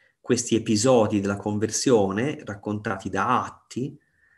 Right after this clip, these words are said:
a confronto con la lettera ai Galati, dove Paolo parla appunto, eh, proprio in senso autobiografico del suo incontro con il Signore,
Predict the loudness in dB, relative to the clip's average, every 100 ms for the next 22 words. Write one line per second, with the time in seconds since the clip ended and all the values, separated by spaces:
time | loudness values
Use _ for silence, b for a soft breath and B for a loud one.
0 | b _ -12 -2 -2 2 2 2 2 2
1 | 4 2 0 0 2 2 0 -4 -4 -4
2 | -4 -6 -6 -6 -4 -2 0 0 -2 -4
3 | -2 0 0 -2 -8 -6 -6 -6 -6 -8
4 | -8 _ _ _ _ _ _ -20 -20 -20
5 | -20 _ _ -2 0 0 0 0 0 0
6 | -2 -2 -2 -2 2 2 2 0 -4 -4
7 | -4 -4 -4 -6 -2 -2 -2 -4 -6 -6
8 | -4 -4 -2 -2 -2 -4 -8 -12